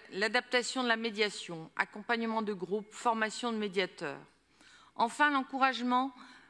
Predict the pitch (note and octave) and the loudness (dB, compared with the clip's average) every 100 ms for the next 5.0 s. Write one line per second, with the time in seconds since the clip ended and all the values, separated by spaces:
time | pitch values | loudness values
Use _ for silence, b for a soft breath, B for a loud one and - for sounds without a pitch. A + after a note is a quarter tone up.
0 | B A3+ A#3 - C4+ B3 - - B3+ C#4 | B 2 2 0 -6 -6 -6 -4 2 4
1 | C4+ - A3+ - A#3 - B3 - C4 - | 4 2 0 0 -12 -10 -10 0 0 0
2 | A#3+ G#3 G#3 A3+ A3+ A3+ A3+ A3+ A#3 A3+ | -4 0 0 0 0 0 2 4 2 4
3 | G3+ F#3+ A3+ A3 G#3 G#3+ G#3 A3 F#3+ A3 | 2 0 -2 0 0 0 0 -2 2 0
4 | - A#3 A3 G#3+ G3+ G#3+ A#3 A3 A3+ A#3 | 0 -12 -8 -4 -4 -4 -8 -8 -4 -4